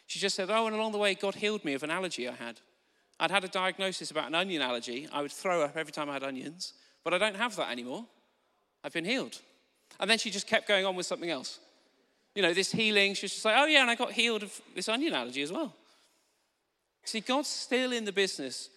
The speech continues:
of healing people. Not only does he have compassion for broken people, he has power over sickness. When we read this text, when we read Luke, we can see what God is like. This is what he is like. He is one who has power, authority over brokenness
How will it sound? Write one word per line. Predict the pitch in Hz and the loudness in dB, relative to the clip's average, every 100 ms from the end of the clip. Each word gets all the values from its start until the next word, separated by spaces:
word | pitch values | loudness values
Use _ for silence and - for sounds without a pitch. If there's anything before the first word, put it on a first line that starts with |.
| _ | _
of | - | -8
healing | 196 202 185 | -4 -4 -4
people. | 147 120 - 120 147 | -8 -10 -10 -10 -2
Not | 208 | 0
only | 240 262 | 2 -2
does | 254 220 | -6 -6
he | 208 | -8
have | 185 | -6
compassion | - 180 208 202 - 120 135 - - - | -8 -6 -4 -4 -6 -6 -8 -12 -20 -14
for | 143 | -2
broken | 165 165 165 165 | 0 0 -2 -8
people, | 127 117 120 113 - _ _ _ _ | -10 -10 -14 -14 -16 _ _ _ _
he | 156 | -10
has | 151 139 | -8 -10
power | - 196 175 127 120 - _ _ - | -6 -4 -2 -4 -6 -12 _ _ -10
over | 127 127 | -8 -6
sickness. | - 110 - 117 - - _ _ _ _ _ _ _ _ _ | -6 -8 -10 -12 -12 -12 _ _ _ _ _ _ _ _ _
When | - 175 | -6 -2
we | 185 | 0
read | 214 220 | 0 0
this | 196 - | -2 -2
text, | 165 135 - | 0 0 -2
when | 151 151 | -6 -4
we | 160 | -2
read | 175 156 | -2 -2
Luke, | 143 123 | -2 -2
we | 127 | -6
can | 123 | -8
see | 127 - 190 196 | -8 -4 -4 -2
what | 180 - | -4 -4
God | 151 | -4
is | 151 113 | -4 -6
like. | 117 123 - | -8 -10 -4
This | 180 180 | -4 -4
is | 170 147 | -6 -6
what | 147 | -6
he | 143 139 | -6 -6
is | 127 | -6
like. | 123 117 - | -8 -10 -10
He | 156 | -8
is | 143 | -6
one | 147 139 | -8 -8
who | 135 | -8
has | 131 123 | -10 -10
power, | - 185 160 120 120 - - _ - | -2 0 2 0 -4 -14 -20 _ -10
authority | 127 - 196 185 151 - 110 117 _ _ _ _ _ - | -10 -4 -2 0 -2 -6 -10 -12 _ _ _ _ _ -8
over | 120 120 | -8 -4
brokenness | 127 127 123 117 - | -2 -2 -4 -10 -10